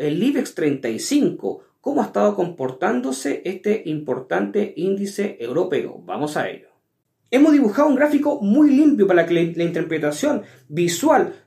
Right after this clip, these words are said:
del ibex treinta y cinco sea muy clara de acuerdo a lo que nosotros habíamos analizado. Recordemos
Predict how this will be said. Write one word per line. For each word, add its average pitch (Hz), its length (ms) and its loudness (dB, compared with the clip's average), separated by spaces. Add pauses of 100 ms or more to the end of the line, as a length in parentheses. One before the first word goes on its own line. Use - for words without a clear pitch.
del 151 320 -2
ibex 240 160 0
treinta 208 220 0
y 175 80 4
cinco 262 300 -2
sea - 360 2
muy 208 520 -2
clara 240 380 2
de 180 120 -6
acuerdo 220 420 0
a 170 80 0
lo 151 100 0
que 151 80 -4
nosotros 190 460 -4
habíamos 175 280 0
analizado. 165 540 -2 (480)
Recordemos 240 760 2